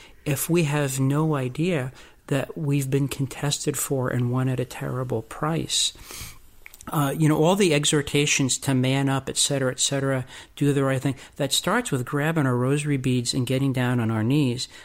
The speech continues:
Uh, it starts by going before the Blessed Sacrament.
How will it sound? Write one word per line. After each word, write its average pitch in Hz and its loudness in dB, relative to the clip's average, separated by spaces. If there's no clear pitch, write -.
Uh, - -4
it 139 -4
starts 165 0
by 131 0
going 135 2
before 131 -2
the 127 -4
Blessed 117 -2
Sacrament. 123 -4